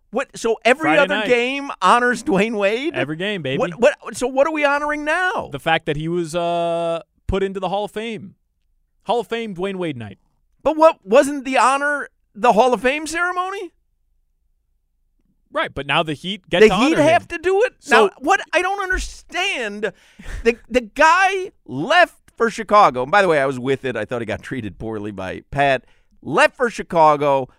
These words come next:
Speaker 1: went to Cleveland, th-, then all of a sudden is in Utah. We celebrate this guy every third game.
Speaker 2: Hawk, he's the greatest player in your franchise's history.
Speaker 1: Okay, he's not part of the franchise anymore.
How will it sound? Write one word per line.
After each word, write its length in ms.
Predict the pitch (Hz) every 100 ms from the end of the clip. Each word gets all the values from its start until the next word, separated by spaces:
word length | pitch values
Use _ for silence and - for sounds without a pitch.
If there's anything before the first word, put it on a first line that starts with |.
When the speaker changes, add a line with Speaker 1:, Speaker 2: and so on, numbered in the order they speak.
| _
Speaker 1:
went 280 | 160 311 269
to 80 | 262
Cleveland, 920 | - 170 156 139 151 151 147 147 135 _ _ _ _ -
th-, 460 | 180 285 233 233 220
then 200 | 233 294
all 160 | 311 262
of 60 | 269
a 40 |
sudden 220 | 277 262
is 160 | 240 185
in 140 | 202
Utah. 640 | 185 190 - 165 127 127 175 _ _ _
We 240 | 240 381
celebrate 760 | - - 392 415 285 208 180 -
this 180 | 180 -
guy 320 | 208 202 233 -
every 260 | 294 349 320
third 480 | - 240 285 294
game. 540 | 269 359 381 392 247 -
Speaker 2:
Hawk, 320 | 262 277 -
he's 160 | 196 151
the 80 |
greatest 420 | 160 202 254 185 -
player 320 | 196 226 233
in 60 |
your 80 | 170
franchise's 640 | - 233 240 233 226 139
history. 520 | 110 254 - 285 196 -
Speaker 1:
Okay, 400 | 269 381 359 427
he's 140 | 294
not 220 | 214 294 302
part 220 | 320 349
of 40 |
the 60 | 311
franchise 560 | 320 349 370 302 254 143
anymore. 460 | 123 107 95 76